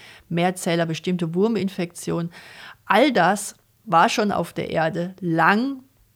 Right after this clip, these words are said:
bevor höhere Wirbeltiere evolviert sind, also entstanden sind. Das heißt, die sind ganz natürliche Bestandteile unseres Ökosystems und auch sehr wichtige Bestandteile von Ökosystemen.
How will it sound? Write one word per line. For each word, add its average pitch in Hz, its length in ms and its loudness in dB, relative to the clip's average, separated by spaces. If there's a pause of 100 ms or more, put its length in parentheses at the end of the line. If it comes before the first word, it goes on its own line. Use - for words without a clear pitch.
(300)
bevor 196 960 2
höhere 175 800 2
Wirbeltiere 165 880 0
evolviert 180 580 -2
sind, - 220 -8
also 165 200 -8
entstanden 190 600 -2
sind. - 300 -12 (260)
Das 160 240 -6
heißt, 196 240 -2
die 190 100 -2
sind 214 280 -6
ganz 277 340 -2
natürliche 285 500 -2
Bestandteile 214 720 -2
unseres 185 460 -6
Ökosystems 175 840 -4
und 180 80 -4
auch 170 100 -4
sehr 175 240 -2
wichtige 202 460 0
Bestandteile 156 720 -6
von 160 160 -8
Ökosystemen. 165 840 -8